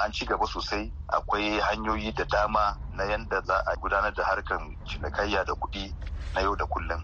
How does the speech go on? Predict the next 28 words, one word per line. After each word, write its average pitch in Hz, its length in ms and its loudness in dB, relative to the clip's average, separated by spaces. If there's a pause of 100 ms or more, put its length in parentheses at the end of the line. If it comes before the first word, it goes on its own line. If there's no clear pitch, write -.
Ko 127 160 2
da 113 160 4
ma 104 140 4
babu 107 500 0 (160)
yanan 107 300 2
gizo, 107 340 0 (160)
eh, 78 260 2
irin 95 200 -2
su 98 160 -4
karkara 98 480 2
da - 100 -8
sauransu, 92 480 0 (160)
akwai 98 320 2
tsarin 107 400 2
da 71 300 0 (240)
aka - 260 0
fito 110 240 -2
da - 100 -4
shi - 220 -4
yanzu 95 360 0
nan. 98 280 -4
Ko 113 160 2
da 98 260 4
babu 104 460 2 (320)
yanan 101 300 2
gizo 98 340 -2
ko 95 160 -2
ba 101 160 4